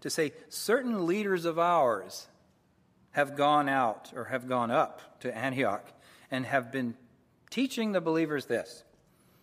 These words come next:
"Unless you're circumcised, according to the custom taught by Moses, you can't be saved."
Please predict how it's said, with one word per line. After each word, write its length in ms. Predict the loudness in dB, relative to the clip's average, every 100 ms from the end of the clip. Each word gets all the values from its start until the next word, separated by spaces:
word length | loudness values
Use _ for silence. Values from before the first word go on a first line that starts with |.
| _
"Unless 360 | -10 -4 -4 -2
you're 100 | -4
circumcised, 1000 | 2 2 0 -2 2 4 4 0 -8 -18 _ _ _ _ _
according 440 | -20 -6 -2 -2 -2
to 100 | -4
the 100 | -4
custom 520 | 0 0 0 -6 -6
taught 240 | 0 -2 2
by 120 | 0
Moses, 600 | 2 2 2 -2 -6 -10 -20 _ _ _ _ _
you 120 | -12
can't 300 | -8 -10 -8
be 100 | -10
saved." 520 | -4 -2 -2 -4 -10